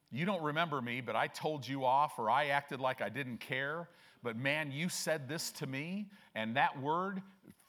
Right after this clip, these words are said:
finally bore fruit, and I got saved, and my life was changed, and da-da-da," right? We just have no idea. We also see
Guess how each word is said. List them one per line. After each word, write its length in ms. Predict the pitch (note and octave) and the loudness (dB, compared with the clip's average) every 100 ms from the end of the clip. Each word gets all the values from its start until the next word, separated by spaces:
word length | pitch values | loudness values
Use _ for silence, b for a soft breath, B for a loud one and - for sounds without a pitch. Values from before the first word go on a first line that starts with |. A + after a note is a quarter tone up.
| C#3 | 2
finally 460 | D3 F3+ F#3+ F#3 | 4 4 2 -2
bore 320 | C#3 B2+ D#3 D#3 | -4 0 2 2
fruit, 400 | - E3 F#3+ - | 0 0 0 -2
and 140 | B2 | 0
I 80 | A#2 | 0
got 240 | A2 G2 | 0 -2
saved, 560 | - - D3+ E3+ F3+ C#3+ | -2 0 0 0 -4 -4
and 100 | A2+ | -2
my 140 | G#2 | -2
life 320 | G#2+ C3 E3 - | 0 0 0 -4
was 180 | C#3+ | -6
changed, 560 | - E3 E3 E3 E3 - | -4 -4 -4 -6 -8 -6
and 140 | G#2 | -4
da-da-da," 400 | B2+ C#3 C#3+ D3 C#3 B B | -2 -2 0 -2 -2 B B
right? 300 | A2 E3 F#3+ | 0 0 -2
We 120 | A#2+ | -8
just 180 | B2 B2+ | -6 -2
have 140 | B2 A#2 | -2 0
no 180 | A2+ | -2
idea. 400 | A2+ A2+ D3 C#3 D#2+ _ _ _ _ _ _ _ _ _ - B B B B B | -2 -4 -10 -12 -16 _ _ _ _ _ _ _ _ _ -20 B B B B B
We 180 | A#2+ C#3+ | 2 10
also 460 | F#3+ B3+ - G#3+ | 10 10 4 0
see 640 | D#3 - - A2 G2 A2+ | 0 -2 -2 -2 -2 -6